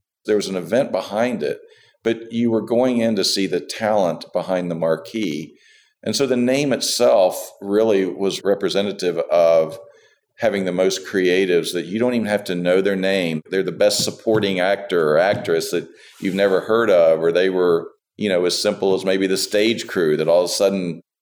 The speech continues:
they were talented. It takes the whole group of people to pull off a production. And really, that's what happens inside of here.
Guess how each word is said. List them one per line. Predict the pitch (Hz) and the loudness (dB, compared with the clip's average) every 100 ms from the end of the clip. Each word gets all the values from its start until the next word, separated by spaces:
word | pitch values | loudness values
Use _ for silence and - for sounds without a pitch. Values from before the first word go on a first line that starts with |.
| - | -4
they | 107 | -2
were | 110 113 | 0 -2
talented. | - 120 139 143 - 98 | -2 0 0 0 0 -2
It | 113 | -2
takes | 135 127 - - - | -6 -6 -8 -12 -6
the | 101 | -2
whole | 87 - 113 117 113 110 95 - | -2 -2 0 2 4 2 -2 -6
group | 98 98 95 | -4 -2 -4
of | - | -8
people | 87 87 85 78 | -8 -4 -4 -4
to | - | -10
pull | - 87 82 | -8 -2 2
off | 85 82 | 2 0
a | |
production. | - 78 80 76 - - 71 - - _ _ _ _ 107 | -6 -4 -2 -2 -2 -10 -10 -12 -18 _ _ _ _ -4
And | 98 | 0
really, | 101 110 98 90 90 90 | 2 2 2 2 -2 -2
that's | 90 90 - - - - | 0 2 0 -4 -6 -2
what | 92 - | -2 0
happens | 92 87 78 76 | -2 -2 -4 -4
inside | 78 78 82 110 98 | -4 -2 0 2 0
of | 73 | 0
here. | 76 69 | -2 -2